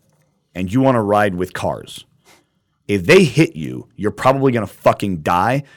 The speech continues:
or have a serious life-altering injury. So act accordingly.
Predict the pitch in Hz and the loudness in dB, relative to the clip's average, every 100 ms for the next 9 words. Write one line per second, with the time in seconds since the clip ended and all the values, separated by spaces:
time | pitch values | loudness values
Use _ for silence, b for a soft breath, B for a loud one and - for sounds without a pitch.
0 | b 107 92 110 90 87 - - 147 156 | b -4 -4 -4 -4 -6 -8 -2 2 4
1 | 151 147 - - _ 76 104 131 - 120 | 4 2 -4 -14 _ -6 0 2 2 2
2 | 113 - 104 87 92 73 50 - _ _ | 2 0 -6 -4 -8 -8 -12 -20 _ _
3 | _ _ _ b b b b b - 113 | _ _ _ b b b b b 0 2
4 | 95 98 _ _ _ - 147 180 - - | 2 -2 _ _ _ -2 0 0 -4 0
5 | 143 135 95 60 - | 4 4 2 -6 -18